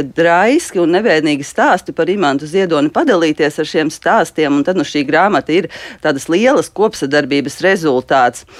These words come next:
Ar savām atmiņām un savu redzējumu par Ziedoni tajā dalās gan sabiedrībā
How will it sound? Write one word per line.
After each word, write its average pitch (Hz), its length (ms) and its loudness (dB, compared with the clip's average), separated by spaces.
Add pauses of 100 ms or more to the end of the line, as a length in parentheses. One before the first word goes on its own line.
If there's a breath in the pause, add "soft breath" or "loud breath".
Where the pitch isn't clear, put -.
(200 loud breath)
Ar - 160 -4
savām 165 320 2
atmiņām 277 720 2
un 147 80 -4
savu 151 240 -2
redzējumu 165 560 2
par 151 160 -4
Ziedoni 151 480 -2
tajā 170 320 2
dalās 156 320 2
gan 143 160 -2
sabiedrībā 143 640 -2